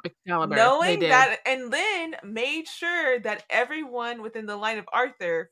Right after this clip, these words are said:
Speaker 2: was, like, went to that school to be in proximity to Excalibur.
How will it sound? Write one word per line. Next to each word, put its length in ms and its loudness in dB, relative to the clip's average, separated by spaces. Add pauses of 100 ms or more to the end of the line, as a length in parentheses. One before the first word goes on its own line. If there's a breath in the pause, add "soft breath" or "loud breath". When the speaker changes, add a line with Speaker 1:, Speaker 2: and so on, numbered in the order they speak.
Speaker 2:
was, 180 -16 (160)
like, 240 -4 (220)
went 200 -4
to 100 -12
that 220 0
school 640 -8 (260)
to 60 -16
be 100 -6
in 80 -8
proximity 800 -4 (200)
to 140 -12
Excalibur. 600 -10